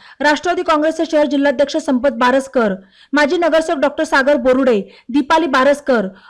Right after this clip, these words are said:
ओंकारेश्वर मंदिर ट्रस्टचे अध्यक्ष मिलिंद अनाप, रवींद्र अजबे, महेश पुंड, अर्जुन कोतकर, विजय शिंदे, ओंकारेश्वर महिला मंडळाचे अध्यक्ष नेहा पुंड आणि अर्चना अनाप उपस्थित होते.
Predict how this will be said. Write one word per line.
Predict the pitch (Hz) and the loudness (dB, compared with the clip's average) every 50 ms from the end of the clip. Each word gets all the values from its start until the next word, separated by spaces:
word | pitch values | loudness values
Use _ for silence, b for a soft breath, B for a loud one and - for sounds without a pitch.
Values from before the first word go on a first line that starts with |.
| B | B
ओंकारेश्वर | - 294 311 294 349 349 359 349 - 370 359 | 0 0 0 2 0 0 -2 -2 -2 -4 -2
मंदिर | 339 311 302 294 285 330 | 0 0 0 0 0 -2
ट्रस्टचे | 277 - 294 294 294 294 - 320 | -2 0 0 0 0 0 0 0
अध्यक्ष | 294 269 208 247 277 277 - 294 254 214 B B B B - | 0 2 2 0 -2 0 0 0 0 0 B B B B -2
मिलिंद | 262 285 294 330 330 - | 0 2 2 0 0 -2
अनाप, | - 277 285 285 247 220 - B B B B B - | 0 0 2 2 2 0 -2 B B B B B 0
रवींद्र | 262 285 285 330 330 320 349 | 2 2 2 2 0 0 2
अजबे, | - 277 233 233 220 254 269 233 196 190 - - b b b b - | 0 0 0 0 2 2 2 2 2 -2 -6 -12 b b b b 0
महेश | 269 294 311 339 349 330 | 2 2 2 2 0 -4
पुंड, | - - 330 320 311 285 269 220 202 - B B B B B B | -4 -2 0 2 2 4 2 2 0 -2 B B B B B B
अर्जुन | - 285 294 247 285 359 359 | 0 0 0 2 0 -2 -2
कोतकर, | 294 - 302 285 294 - - 302 269 214 208 B B B B 254 | 0 0 0 0 0 0 0 0 2 0 -2 B B B B -2
विजय | 294 254 302 349 349 | -2 0 0 0 -2
शिंदे, | 330 - 311 285 285 277 285 262 214 196 B B B B - | -2 -2 0 2 4 4 4 4 2 0 B B B B -2
ओंकारेश्वर | - - 311 294 359 359 359 349 381 370 | 0 0 0 0 0 -2 0 -2 -2 -2
महिला | 349 320 302 311 320 | 0 0 2 2 2
मंडळाचे | 320 320 311 311 311 302 311 320 | 0 0 2 2 0 2 2 0
अध्यक्ष | 285 240 240 294 294 - | 0 2 0 -2 -2 0
नेहा | 320 285 277 262 233 302 | 0 2 2 2 0 0
पुंड | 277 - 302 294 294 254 | -2 0 0 2 4 4
आणि | 254 226 214 - - - _ 302 320 349 | 2 2 -2 -6 -14 -8 _ -2 0 2
अर्चना | 302 285 277 285 330 320 311 294 | 2 2 2 0 0 2 2 2
अनाप | 285 277 285 294 247 | 4 2 2 0 -2
उपस्थित | 262 220 269 254 262 - 269 247 | 0 0 0 0 0 -2 -2 0
होते. | 254 247 226 240 233 208 196 | 0 0 0 0 0 0 0